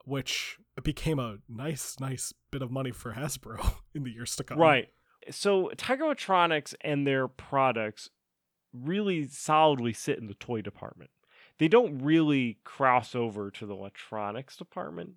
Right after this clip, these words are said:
Speaker 2: They really
Speaker 1: Right.
Speaker 2: are toys. And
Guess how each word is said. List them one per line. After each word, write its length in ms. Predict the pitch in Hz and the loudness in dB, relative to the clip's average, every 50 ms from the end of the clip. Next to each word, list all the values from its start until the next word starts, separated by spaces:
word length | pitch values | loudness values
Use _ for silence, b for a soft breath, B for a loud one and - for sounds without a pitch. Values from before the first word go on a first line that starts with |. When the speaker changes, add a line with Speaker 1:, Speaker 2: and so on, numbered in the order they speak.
| _ _ | _ _
Speaker 2:
They 200 | 110 113 120 120 | -8 -6 -6 -4
really 420 | 123 143 147 143 123 147 147 131 - | -2 2 4 6 6 6 4 0 -2
Speaker 1:
Right. 20 | |
Speaker 2:
are 640 | 87 113 117 117 110 110 107 104 104 104 101 101 _ _ _ - | -2 -2 0 0 0 0 0 -2 -4 -8 -10 -14 _ _ _ -20
toys. 640 | - - 110 104 98 - - - - - - - - _ _ - | -12 -8 -6 -6 -6 -8 -12 -16 -20 -20 -20 -20 -20 _ _ -6
And 380 | 135 135 135 139 135 131 131 | -4 -2 -2 -2 -2 -4 -6